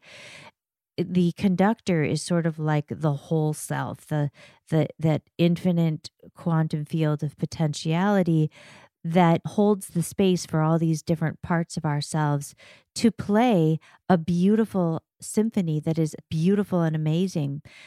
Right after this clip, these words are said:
But if one instrument has, you know, it, it has fallen out of tune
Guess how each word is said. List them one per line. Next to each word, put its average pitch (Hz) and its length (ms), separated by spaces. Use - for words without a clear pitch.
But 185 200
if 180 240
one 180 640
instrument 185 880
has, 165 600
you 180 200
know, 156 220
it, - 240
it 160 60
has 175 200
fallen 196 540
out 175 240
of - 160
tune 165 480